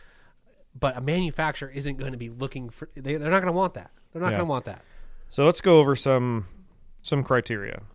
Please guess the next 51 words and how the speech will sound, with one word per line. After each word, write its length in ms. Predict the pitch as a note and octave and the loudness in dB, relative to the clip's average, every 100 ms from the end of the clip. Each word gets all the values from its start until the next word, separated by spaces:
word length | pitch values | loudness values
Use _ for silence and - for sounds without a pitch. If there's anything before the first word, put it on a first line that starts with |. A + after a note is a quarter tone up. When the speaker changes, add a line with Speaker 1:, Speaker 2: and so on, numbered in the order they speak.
| - _ - | -20 _ -8
Speaker 2:
So 500 | - A#2+ A#2 A2+ - - - - - - | 0 2 4 0 -4 -14 -20 -18 -20 -6
I've 140 | - D3 | 0 6
gotten 260 | D#3 C#3+ B2 | 6 6 4
lots 300 | A#2+ C3+ - | 4 2 0
of, 60 | C3 - | -10 -10
lots 340 | D3 A#2 A2+ A#2 | -2 0 0 -2
of 60 | |
requests 680 | G#2+ - C3 B2 A#2+ - - | -8 -2 4 6 4 -2 -10
like, 200 | C#3 G#2+ | -6 -6
"Hey 200 | - G3+ D#3 | -2 0 4
man, 220 | C3 D3+ | 4 2
I, 280 | C#3+ B2+ B2+ | -2 -4 -6
I, 40 | G2+ | -6
I'd 120 | - A#2 | -6 0
love 200 | D3 C#3 | 2 2
to 60 | |
pump 220 | - D3 | 2 0
you 60 | C#3+ | 0
guys 200 | C3 B2 | 0 2
up 120 | C3+ | 0
on 60 | A#2+ | -2
my 120 | A2+ | -2
Instagram 500 | C3+ C#3 C3 C#3 C#3 | -2 -4 -2 0 2
page. 500 | D3 C#3+ C#3 C3 - - _ _ _ | 2 2 2 0 -8 -14 _ _ _
You 60 | B2 | -4
know, 220 | A2+ A2 A2 - | 0 2 0 -4
uh, 40 | C#3 A2+ G#2 | -6 -4 -2
I've 120 | G#2+ | -4
got 160 | G#2+ A#2 | 0 0
a 40 | |
YouTube 380 | A#2 C#3 - C#3+ | 0 -2 0 -2
channel. 560 | - C#3 C3+ C3 C3 A#2 _ - | 0 2 4 4 2 0 _ -4
I 80 | A2+ | 0
really 260 | A#2+ C#3+ C3+ | 4 6 6
like 140 | B2+ | 4
to 80 | C3 | 2
get 200 | B2 - | 0 2
parts 260 | B2+ B2 | 2 2
going 300 | - B2+ B2 | 0 0 0
for 160 | A#2+ B2 | 0 -2
my 140 | A2 A2 | 0 2
oh 100 | A#2+ | 4
one 280 | A#2+ A#2 | 4 2
Cummins. 420 | A2 A#2 G2+ F#2+ G#2 | 2 0 0 -2 -6
I 60 | |
wanna 180 | G#2 G#2+ | -6 -4
make 160 | G#2+ G#2 | -4 0
a 60 | |
lot 180 | G2+ A2 | 2 2
of 60 | G#2 | 2
horsepower." 540 | G2+ - F#2 E2+ - | -2 -4 -8 -8 -12